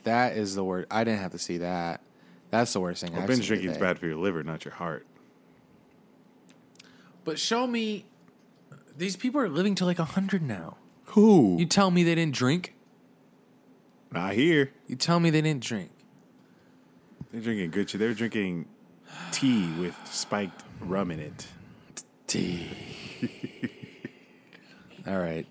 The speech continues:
Speaker 1: I'm getting off of this bitch.
Speaker 2: Enjoy Disney Plus. You guys enjoy the rest of your week. Enjoy Thursday Night Football. Enjoy Saturday.
Speaker 1: Enjoy Dunn and Drew. You're
Speaker 2: And
Speaker 1: welcome.
Speaker 2: Sunday.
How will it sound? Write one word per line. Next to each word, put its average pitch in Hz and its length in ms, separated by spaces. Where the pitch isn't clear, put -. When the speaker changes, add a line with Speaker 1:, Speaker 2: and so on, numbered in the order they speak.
Speaker 1:
I'm 98 120
getting 92 260
off 82 200
of 78 100
this 82 180
bitch. - 480
Speaker 2:
Enjoy 135 320
Disney 139 400
Plus. 143 640
You 131 120
guys 127 400
enjoy 113 340
the 110 100
rest 107 300
of 107 60
your 95 100
week. 113 380
Enjoy 98 340
Thursday 95 320
Night 90 220
Football. 120 560
Enjoy 87 280
Saturday. 107 540
Speaker 1:
Enjoy 113 300
Dunn 151 200
and 120 120
Drew. 101 420
You're 92 200
Speaker 2:
And 92 80
Speaker 1:
welcome. 107 340
Speaker 2:
Sunday. 90 840